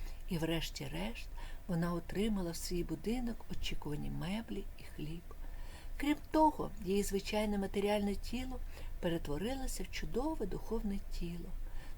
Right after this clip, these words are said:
та мало прекрасні риси. Так, по милості Шатіли Екадаші, і жінка, і її новий будинок в духовному світі стали дивовижно сяяти і виблискувати золотом,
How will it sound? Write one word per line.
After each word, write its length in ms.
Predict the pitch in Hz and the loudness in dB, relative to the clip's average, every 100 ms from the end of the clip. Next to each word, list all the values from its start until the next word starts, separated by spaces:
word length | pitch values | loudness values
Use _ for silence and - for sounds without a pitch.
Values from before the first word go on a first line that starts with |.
| - | -2
та 100 | 147 | -2
мало 420 | 139 175 247 208 - | -2 -2 -2 -2 -2
прекрасні 680 | - - 233 254 - 143 147 | -2 -4 -4 -2 -2 -4 -2
риси. 440 | 160 151 - - 170 - - - - - - | -2 -2 -2 -2 -2 -2 -4 -4 -6 -4 -2
Так, 260 | 233 262 262 | -2 -2 -4
по 100 | - | -2
милості 500 | 160 180 185 - - | 0 0 0 -2 -2
Шатіли 560 | 165 - - 190 180 170 | 0 0 0 0 0 0
Екадаші, 720 | - 190 208 220 185 - - - - - - - | 0 -2 0 0 0 0 0 -2 -2 -4 -4 -2
і 120 | 247 | 0
жінка, 520 | - 170 208 202 - 190 - | 0 0 0 0 -2 -4 0
і 40 | 190 | 2
її 200 | 185 180 | 2 2
новий 240 | 170 165 | 2 0
будинок 580 | 165 160 165 202 208 185 | 0 0 0 2 2 0
в 40 | 185 | 0
духовному 540 | 180 196 180 185 190 | -2 0 0 0 0
світі 540 | - - - 185 - - - - - - | 0 0 0 -2 -2 -2 -2 -4 -2 -2
стали 340 | - 285 285 | 0 0 2
дивовижно 680 | 285 277 269 302 285 - 151 | 2 0 0 2 0 0 0
сяяти 680 | - 175 175 175 165 170 - - - - | 0 0 0 0 -2 0 0 0 0 0
і 40 | 160 | 2
виблискувати 920 | 160 - 160 220 - - 170 - 151 | 2 4 4 4 2 2 2 0 2
золотом, 600 | - 190 220 214 - | 2 2 2 2 0